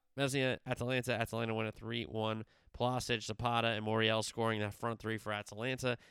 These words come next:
getting going there and keeping them alive in that Serie A race.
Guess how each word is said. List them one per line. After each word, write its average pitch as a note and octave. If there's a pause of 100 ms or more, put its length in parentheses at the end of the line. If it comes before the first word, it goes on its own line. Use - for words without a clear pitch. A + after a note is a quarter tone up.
(140)
getting B2
going A#2+
there B2+
and A2+
keeping B2
them B2+
alive A2+
in A2+
that A2+ (360)
Serie D3+
A C3+
race. C#3+